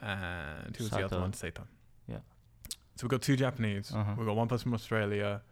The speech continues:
Speaker 1: one person from Kurdish and Polish
Speaker 2: Why
Speaker 1: and
Speaker 2: does
Speaker 1: English.
Speaker 2: Aramaki speak in Japanese? That's another weird
Speaker 1: Yeah, it's weird.
Speaker 2: thing.
Speaker 1: Everyone understands. <laughs>
Speaker 2: I
Speaker 1: Seriously.
Speaker 2: mean, other than the fact that he does not speak English.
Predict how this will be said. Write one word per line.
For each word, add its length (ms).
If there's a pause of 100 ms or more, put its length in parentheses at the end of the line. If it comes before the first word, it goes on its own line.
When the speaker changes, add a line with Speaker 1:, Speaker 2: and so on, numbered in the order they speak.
(200)
Speaker 1:
one 160
person 360
from 400
Kurdish 540
and 340
Polish 320
Speaker 2:
Why 140
Speaker 1:
and 80
Speaker 2:
does 140
Speaker 1:
English. 140
Speaker 2:
Aramaki 440
speak 400
in 120
Japanese? 760
That's 340
another 440
weird 140
Speaker 1:
Yeah, 140
it's 120
weird. 160
Speaker 2:
thing. 80
Speaker 1:
Everyone 240
understands. 640
<laughs> 40 (400)
Speaker 2:
I 40
Speaker 1:
Seriously. 240
Speaker 2:
mean, 200 (180)
other 220
than 160
the 80
fact 380
that 140
he 220
does 240
not 140
speak 260
English. 380